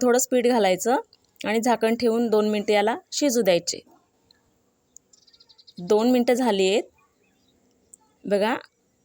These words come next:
खालच्या साईडने आप्पे खूप छान झालेत आणि आता दुसऱ्या बाजूने सुद्धा याला आपण शेकून घेणार आहोत. हे बघा, याला हळुवारपणे पूर्ण आप्पे हे पलटवून घ्यायचे,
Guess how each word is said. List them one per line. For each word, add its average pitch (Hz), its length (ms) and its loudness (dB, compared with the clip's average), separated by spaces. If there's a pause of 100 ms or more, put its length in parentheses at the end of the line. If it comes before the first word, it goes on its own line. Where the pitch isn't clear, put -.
(420)
खालच्या 226 340 0
साईडने 233 380 2
आप्पे 220 320 0
खूप - 320 -4
छान 247 360 0 (280)
झालेत 220 360 0 (640)
आणि 214 160 -2
आता 226 180 0
दुसऱ्या 226 380 0
बाजूने 220 320 0
सुद्धा 208 260 -4
याला 196 200 0
आपण 226 280 -2 (1040)
शेकून 240 380 2
घेणार 226 280 2
आहोत. 185 260 0 (520)
हे 202 80 -4
बघा, 202 240 0
याला 208 280 0 (180)
हळुवारपणे 226 760 0 (540)
पूर्ण 233 220 0
आप्पे 208 300 -2
हे 226 160 0
पलटवून 220 520 0
घ्यायचे, 220 400 0